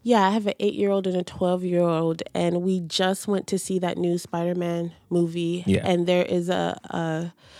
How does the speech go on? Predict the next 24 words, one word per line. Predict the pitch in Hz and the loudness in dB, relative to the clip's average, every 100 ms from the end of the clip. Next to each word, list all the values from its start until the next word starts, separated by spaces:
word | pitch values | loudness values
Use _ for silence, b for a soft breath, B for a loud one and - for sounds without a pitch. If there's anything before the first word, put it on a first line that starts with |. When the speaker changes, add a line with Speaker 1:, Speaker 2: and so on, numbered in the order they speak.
| b | b
Speaker 1:
a | 196 | -4
scene | - 254 247 | 2 6 8
in | 220 | 8
the | |
movie | 196 208 196 | 6 6 6
where | 185 180 | 4 4
the | - | 2
uncle | 180 180 175 | 0 2 0
is | 170 | 0
teaching | - 190 175 180 170 | -2 -4 -2 0 2
the | 170 | 2
young | 170 170 170 | 2 2 2
boy, | 170 165 165 160 | 2 4 4 2
the | 165 | 2
young | 170 | 2
Spider-Man, | 160 175 175 165 165 80 - | 2 2 4 4 2 0 -2
like, | - - - | -2 -2 -6
"Hey, | - 185 | -6 -2
you | 170 | -2
talking | 175 170 170 | -2 -4 -4
to | |
girls | 170 233 240 240 226 | 0 4 6 6 4
yet?" | 226 220 220 214 | 4 4 6 6
And | 180 | 2